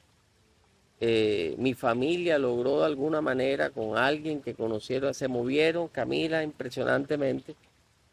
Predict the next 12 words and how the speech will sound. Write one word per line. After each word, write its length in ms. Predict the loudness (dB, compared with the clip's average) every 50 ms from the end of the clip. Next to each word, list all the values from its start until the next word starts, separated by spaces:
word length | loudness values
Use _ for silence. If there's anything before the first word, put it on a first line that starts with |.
| _ _ _ _ _ _ _ _ _ -2
y 720 | 0 2 2 2 2 2 0 0 0 -2 -2 -4 -6 -8 -10 -14 _ _ _ _ _ _ _ _ _ -2
consiguieron, 580 | -2 -2 -2 -2 -4 0 0 0 0 0 0
yo 140 | 0 0 0
creo 140 | 0 -2 -2
que 60 | 0
como 220 | -2 0 2 2 2
a 40 | 2
los 220 | 2 2 0 -2
seis 440 | -6 -6 -2 0 0 2 0 -2 -4
o 60 | -6
siete 400 | -6 -4 -2 -2 -2 0 -2 -2 0
días, 360 | 0 0 0 0 -2 -4